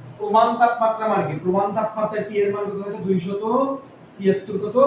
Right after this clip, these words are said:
কেলভিন। আর ভি ওয়ান, ভি টু আমরা একটু আগে করলাম, ভি ওয়ান সমান ভি ধরেছি, ভি টু is equal to আমরা কি ধরেছি? টু ভি। তাহলে ভ্যালুগুলো যদি বসাই আমরা, এন এর ভ্যালু ওয়ান, আর এর ভ্যালু এইট পয়েন্ট থ্রি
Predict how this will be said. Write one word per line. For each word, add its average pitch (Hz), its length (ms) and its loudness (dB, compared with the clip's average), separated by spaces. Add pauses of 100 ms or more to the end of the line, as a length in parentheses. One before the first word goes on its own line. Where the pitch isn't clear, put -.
(120)
কেলভিন। 160 420 0 (640)
আর 135 100 4 (140)
ভি 160 200 0
ওয়ান, 170 240 6
ভি 202 140 2
টু 208 120 0
আমরা 220 140 2 (120)
একটু - 180 -4
আগে 196 180 2
করলাম, 202 280 0
ভি 165 120 -4
ওয়ান 185 200 4
সমান 196 160 -2 (120)
ভি 175 100 0 (100)
ধরেছি, 202 360 0 (560)
ভি 156 160 -6
টু 208 140 -10
is 202 80 -4
equal 196 200 4
to 196 80 2
আমরা 185 200 2
কি 185 120 -6
ধরেছি? 196 320 2 (640)
টু 220 80 -4 (140)
ভি। 139 120 0 (560)
তাহলে 175 240 -4
ভ্যালুগুলো 208 420 0
যদি 196 180 -2
বসাই 165 320 0 (100)
আমরা, 143 240 4 (640)
এন 175 140 0
এর 196 120 0
ভ্যালু 190 200 2 (140)
ওয়ান, 175 340 6 (500)
আর 165 160 0
এর 170 100 0
ভ্যালু 180 200 0 (140)
এইট 165 160 0 (100)
পয়েন্ট 180 300 0
থ্রি 180 200 -8